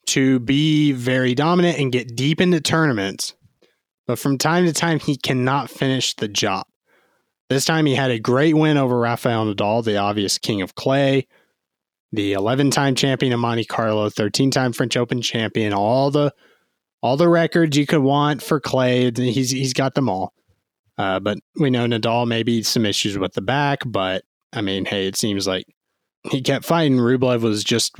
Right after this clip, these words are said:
really too much and played defense for the first time in a while, which is something we don't always see.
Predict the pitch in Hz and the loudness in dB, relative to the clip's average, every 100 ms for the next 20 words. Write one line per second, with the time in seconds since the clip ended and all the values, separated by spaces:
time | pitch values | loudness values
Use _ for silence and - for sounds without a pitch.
0 | - 147 135 113 - 120 127 131 123 117 | 0 2 2 0 0 0 0 0 -2 -2
1 | 104 _ - 202 170 127 185 - 104 - | -6 _ -2 0 2 2 0 0 -2 -2
2 | 120 101 95 _ _ _ _ _ _ _ | 0 -2 -2 _ _ _ _ _ _ _
3 | _ - 135 139 127 - 127 117 107 107 | _ -6 -2 0 0 0 0 0 0 0
4 | 107 101 117 - 123 113 110 104 95 95 | 0 0 -2 0 0 0 0 0 -2 -4
5 | - - 135 95 | -4 0 0 -2